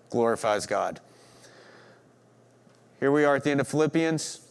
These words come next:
It's been a good equipping journey for us.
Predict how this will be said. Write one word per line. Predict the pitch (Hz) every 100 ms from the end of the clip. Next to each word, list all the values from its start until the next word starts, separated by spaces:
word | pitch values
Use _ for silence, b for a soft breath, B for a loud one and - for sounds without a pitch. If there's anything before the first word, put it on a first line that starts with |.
| - - - _ - -
It's | -
been | 117 135 135
a | 123
good | 113 139 139 143 139 - - - _ -
equipping | 113 - 143 131 135 110
journey | 127 135 135
for | - 135 139
us. | 156 - -